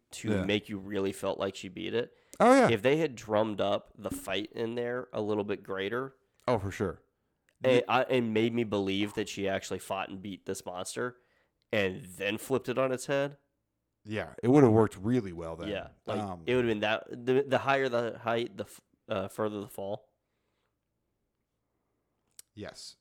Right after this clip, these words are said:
Speaker 2: Uh, I'm trying to
Speaker 1: Sorry, I'm leaving you out there hanging while you're checking, Googling something.
Speaker 2: There was a, I don't remember the movie, but there's
Speaker 1: But
Speaker 2: some movie from a while back where a girl gets cursed by some hag,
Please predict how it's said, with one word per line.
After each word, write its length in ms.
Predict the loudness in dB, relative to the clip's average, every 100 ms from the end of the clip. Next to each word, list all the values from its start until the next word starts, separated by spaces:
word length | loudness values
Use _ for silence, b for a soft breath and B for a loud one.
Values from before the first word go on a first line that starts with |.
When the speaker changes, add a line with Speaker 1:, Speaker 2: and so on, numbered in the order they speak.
| -10
Speaker 2:
Uh, 280 | -4 -4 -4
I'm 140 | -6
trying 240 | -4 -2 0
to 60 |
Speaker 1:
Sorry, 140 | 2 2
I'm 100 | 2
leaving 220 | 0 0
you 100 | 0
out 120 | 2
there 120 | 2
hanging 300 | 2 2 2 4
while 120 | 4
you're 300 | 2 0 -4 _ -18
checking, 420 | -2 0 2 0 -2 _
Googling 580 | -8 -4 2 4 4 4
something. 360 | 2 2 -2 0
Speaker 2:
There 160 | 2
was 200 | 2 0
a, 400 | 0 0 0 -4 -10 _ -16
I 260 | -14 -14 -8
don't 160 | -6 -4
remember 200 | -4 -4
the 220 | -8 -10
movie, 380 | -2 0 0 -6 -8
but 80 | -6
there's 180 | 0 2
Speaker 1:
But 60 |
Speaker 2:
some 200 | 2 2
movie 340 | -2 -2 -4 -6 -14
from 180 | -12 -6
a 40 |
while 260 | -4 -2 -2
back 320 | -2 -6 -6
where 120 | -8
a 40 | -4
girl 200 | -4 -4
gets 180 | -6
cursed 500 | -8 -8 -8 -10 -20 _ _ _ _ _
by 280 | -6 -4 -6
some 260 | -6 -8
hag, 460 | -8 -10 -12 -14